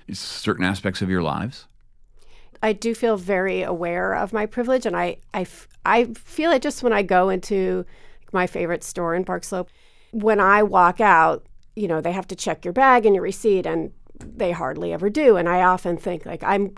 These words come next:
Speaker 2: I'm getting, I am above suspicion just because of the color of my skin. But I think what we know about empathy is that it's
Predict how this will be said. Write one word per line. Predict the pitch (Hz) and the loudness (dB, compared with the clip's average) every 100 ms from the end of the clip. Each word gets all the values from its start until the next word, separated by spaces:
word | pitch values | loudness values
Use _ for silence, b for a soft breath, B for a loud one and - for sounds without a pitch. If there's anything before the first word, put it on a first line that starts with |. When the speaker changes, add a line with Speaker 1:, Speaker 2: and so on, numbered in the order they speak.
| - | -4
Speaker 2:
I'm | 208 214 | 0 0
getting, | 214 240 233 - | 4 2 2 0
I | 226 | 4
am | 240 247 | 4 4
above | 214 220 214 190 | 4 4 2 0
suspicion | 208 - - 165 - 160 151 165 - b b b - | -8 -10 -6 -6 -4 -4 -4 -8 -14 b b b -12
just | - 196 - | 0 0 0
because | 196 180 165 | -4 -4 -6
of | 143 | -8
the | 165 | -10
color | - 160 151 | -6 -6 -4
of | - - | -6 -6
my | 156 156 - - | -6 -6 -10 -14
skin. | - - 175 151 - - - - | -16 -6 -4 -4 -8 -18 -20 -2
But | 233 208 | 0 2
I | 220 | 0
think | 339 370 - - | -2 -4 -6 -12
what | 202 226 - | 0 0 2
we | 202 | 2
know | 190 185 190 220 196 175 | 4 4 6 8 8 4
about | 165 165 156 156 165 - - - | 2 2 2 0 -2 -10 -8 0
empathy | 220 214 196 160 156 - - 180 - b b b b | 0 0 -4 -4 -4 -6 -10 -12 -14 b b b b
is | - 180 | -4 -4
that | - 165 156 - | -2 0 0 -2
it's | 185 - - | -8 -8 -14